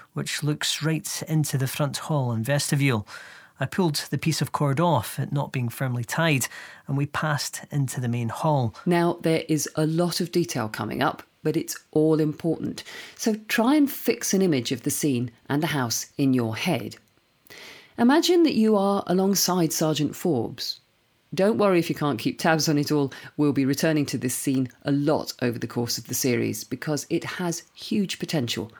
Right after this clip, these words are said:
Speaker 2: for forensic investigation.
Speaker 1: I found about two feet nine inches from the foot of the stair,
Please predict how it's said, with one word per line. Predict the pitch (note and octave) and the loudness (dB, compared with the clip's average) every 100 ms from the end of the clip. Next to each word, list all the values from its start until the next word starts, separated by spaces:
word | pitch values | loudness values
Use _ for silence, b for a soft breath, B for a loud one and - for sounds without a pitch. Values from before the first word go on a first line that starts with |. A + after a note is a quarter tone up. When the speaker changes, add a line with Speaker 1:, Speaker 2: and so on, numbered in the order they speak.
| - | -6
Speaker 2:
for | C#3+ | -4
forensic | - C3+ B2 A2+ B2 | 0 0 0 -2 -2
investigation. | A#2 A2+ - B2+ A2+ - G#2 - _ _ _ | -4 -4 -4 -2 -2 -2 -6 -12 _ _ _
Speaker 1:
I | C#3 | -6
found | - E3 D3+ C3+ | 0 2 4 2
about | C3+ C#3 | 0 -4
two | - - E3+ | -6 -2 -2
feet | - E3 - D#3+ | -2 -4 -2 0
nine | D3+ | 2
inches | D3+ E3+ - C#3 | 4 2 2 0
from | - D3 | 0 0
the | C#3 | 0
foot | C3 - D#3 - | 0 -4 -4 -2
of | C3+ | -4
the | - | -2
stair, | C3 - F#3 E3+ B2+ | -4 -2 2 2 2